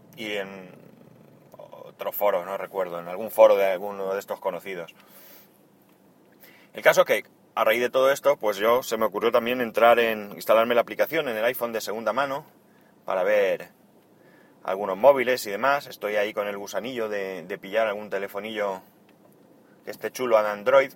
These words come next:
puesto que, como he comentado en otras ocasiones, mi, mi conocimiento de Android es bastante limitado y,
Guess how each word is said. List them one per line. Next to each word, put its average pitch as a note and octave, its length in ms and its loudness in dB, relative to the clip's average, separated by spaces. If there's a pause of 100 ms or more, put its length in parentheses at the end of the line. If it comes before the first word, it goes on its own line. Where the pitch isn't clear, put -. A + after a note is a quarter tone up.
(120)
puesto G2 360 -6
que, F2 360 -6 (500)
como G#2 140 -6
he G2+ 40 -2
comentado G#2+ 340 2
en G#2+ 60 0
otras G#2 220 -2
ocasiones, A#2 600 -4 (1300)
mi, G2+ 580 -8 (720)
mi A2+ 100 -10
conocimiento G#2+ 560 2
de A2 60 8
Android A#2 340 6
es G#2 100 2
bastante G2+ 380 0
limitado A2 560 4 (1000)
y, F#2 960 -6